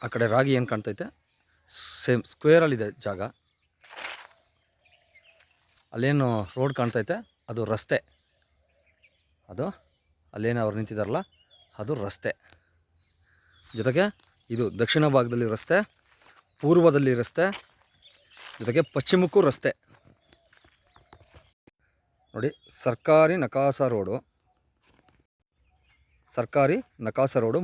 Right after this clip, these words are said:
ಮೂವತ್ತ್ಮೂರು ಅಡಿ. ಇಲ್ಲಿಂದ ಕೇವಲ ಇನ್ನೂರು ಮೀಟ್ರಲ್ಲಿ ವಿಲೇಜು ಮತ್ತು ಅಲ್ಲೇ ಬಸ್ ಸ್ಟಾಪು. ಎಸ್ ಎಚ್ ರೋಡಿಂದ, ರಾಜ್ಯ ಹೆದ್ದಾರಿಯಿಂದ ಇನ್ನೂರು ಮೀಟ್ರಲ್ಲಿರುವಂಥ ಈ ಲ್ಯಾಂಡು. ನೋಡಿ, ಇದು ಪಶ್ಚಿಮದ ಕಡೆ ರಸ್ತೆ, ದಕ್ಷಿಣದಿಂದ ಪಶ್ಚಿಮಕ್ಕೆ ಹೋಗುತ್ತೆ ರಸ್ತೆ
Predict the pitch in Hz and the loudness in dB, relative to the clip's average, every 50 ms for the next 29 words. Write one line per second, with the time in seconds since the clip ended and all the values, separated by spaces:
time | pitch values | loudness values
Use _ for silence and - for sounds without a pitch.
0 | 139 123 127 147 156 - - 135 123 110 98 92 - - _ _ - 165 202 226 | 0 2 2 2 2 2 0 -2 -4 -2 -4 -6 -8 -10 _ _ 2 4 6 8
1 | 233 214 151 120 139 156 226 - _ _ _ _ _ _ _ - - 160 180 185 | 8 6 6 4 0 -2 -4 -6 _ _ _ _ _ _ _ -4 0 2 2 4
2 | 185 175 175 202 277 - - 156 175 190 202 190 165 165 156 143 156 196 208 160 | 4 4 2 2 0 -2 0 2 6 6 6 6 4 2 -2 0 0 0 0 2
3 | 143 156 170 180 185 165 190 180 160 139 - - - 147 139 156 180 147 127 123 | 2 4 4 4 4 2 -2 -4 -4 -4 -6 -6 -2 0 0 2 2 0 0 -2
4 | - - 127 113 - - - _ _ _ - - - - - _ _ _ _ _ | -2 0 -2 -2 -2 -6 -18 _ _ _ -20 -20 -20 -20 -20 _ _ _ _ _
5 | - 131 135 - 220 214 - - 196 180 160 135 127 113 107 - _ _ _ _ | 0 2 4 6 6 4 4 4 4 4 4 4 2 0 -4 -8 _ _ _ _
6 | _ _ _ _ - 113 139 160 170 160 202 196 165 151 143 151 151 147 139 139 | _ _ _ _ -2 0 0 2 4 6 6 6 6 4 4 4 4 4 2 0
7 | 147 160 226 - _ _ _ _ _ _ _ _ 151 165 185 196 208 208 190 185 | 0 -2 -2 -4 _ _ _ _ _ _ _ _ 0 2 4 6 6 6 6 4
8 | 175 160 156 156 151 139 143 139 135 135 - 196 - - _ - 156 156 156 147 | 0 -2 -2 -2 0 0 0 0 0 -2 -4 -6 -6 -8 _ -4 0 0 2 2
9 | 127 117 107 92 - - _ _ _ _ _ _ _ _ _ _ _ _ _ _ | 2 0 -2 -6 -10 -14 _ _ _ _ _ _ _ _ _ _ _ _ _ _
10 | - 110 120 160 202 _ _ _ _ _ _ _ _ - 131 165 - - 143 - | -10 -8 -8 -8 -8 _ _ _ _ _ _ _ _ -8 -8 -6 -6 -6 -8 -6
11 | - 180 175 170 170 - - 139 131 120 113 - - - 156 175 214 - _ _ | -2 0 2 2 2 2 2 2 0 0 -2 -4 -6 -6 -6 -6 -6 -8 _ _
12 | _ _ _ _ _ _ _ _ _ _ _ _ _ _ _ _ _ _ _ _ | _ _ _ _ _ _ _ _ _ _ _ _ _ _ _ _ _ _ _ _
13 | _ _ _ _ _ _ 123 123 131 - 175 160 151 147 156 190 - - 143 - | _ _ _ _ _ _ -4 -2 -2 0 0 2 2 2 0 0 -2 -2 -4 -4
14 | - 165 151 139 - 123 110 113 - - 107 104 - - - 156 | -2 -2 -2 -2 -2 -4 -4 -4 -4 -6 -6 -8 -8 -8 -6 -8